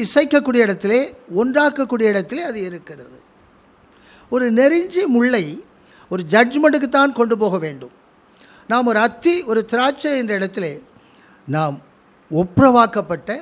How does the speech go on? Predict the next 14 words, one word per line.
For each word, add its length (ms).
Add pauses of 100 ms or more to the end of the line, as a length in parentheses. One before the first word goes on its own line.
(100)
ஒன்றாக்கப்பட்ட 720
இடத்திலே 360
நாம் 260
இருப்போம் 460
என்பது 260 (540)
ஆணித்தரமான 960
கிறிஸ்தவம். 640 (1400)
எனவே 240
அவருடைய 280
நற்குணங்களை 640
பெற்றுக்கொள்ள 480
வேண்டும், 480
அது 220
விசுவாசிகள். 720